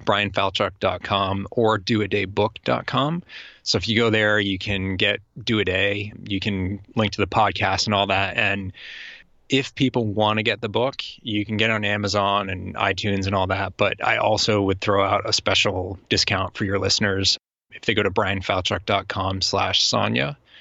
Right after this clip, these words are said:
they'll get five bucks off the signed copy of the book,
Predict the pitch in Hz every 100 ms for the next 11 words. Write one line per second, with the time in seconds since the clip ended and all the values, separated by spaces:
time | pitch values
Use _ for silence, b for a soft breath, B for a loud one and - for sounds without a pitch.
0 | b b b b - 101 104 - - 101
1 | 98 98 90 - 107 95 - - - 92
2 | 98 92 - 107 113 110 107 110 104 -